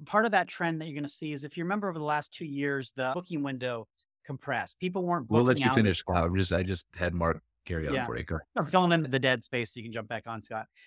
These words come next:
Speaker 1: So then what we're, I think we're gonna see this year is you're gonna start to see that booking window start to expand out again, 'cause the uncertainty of travel has kinda gone away, especially in R V and camping. So you'll start seeing that extend out. So I'd be interested to know the difference between the property types between Scott's and the ones you're talking about, Brian,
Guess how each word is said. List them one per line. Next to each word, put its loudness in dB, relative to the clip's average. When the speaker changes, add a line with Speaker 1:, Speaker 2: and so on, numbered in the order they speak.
Speaker 1:
So 4
then 4
what 4
we're, 0
I 2
think -2
we're 0
gonna 2
see -4
this -6
year -2
is -6
you're -8
gonna -4
start -6
to -16
see -6
that -2
booking -10
window -6
start -10
to -10
expand -8
out -4
again, -12
'cause -18
the -8
uncertainty -4
of -6
travel 0
has -6
kinda 0
gone -2
away, -2
especially -4
in -4
R 0
V -8
and -14
camping. -8
So -10
you'll -8
start -8
seeing -10
that -4
extend -8
out. 0
So 4
I'd 8
be 6
interested 0
to 0
know -2
the -4
difference -8
between -8
the -10
property -2
types 0
between -10
Scott's -4
and -6
the -6
ones -8
you're -14
talking -6
about, 0
Brian, 2